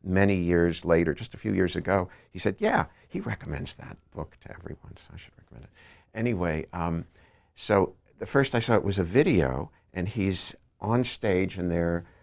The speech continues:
uh, mm, blackboards, sort of on wheels, these big things. The cameraman cannot keep him in frame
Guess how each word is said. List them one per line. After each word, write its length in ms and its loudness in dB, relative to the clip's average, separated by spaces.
uh, 140 -6
mm, 240 -8
blackboards, 1000 0
sort 220 -2
of 60 0
on 180 4
wheels, 400 2
these 160 -6
big 200 -4
things. 440 -10
The 60 -6
cameraman 680 2
cannot 500 2
keep 260 -4
him 140 2
in 140 2
frame 460 -8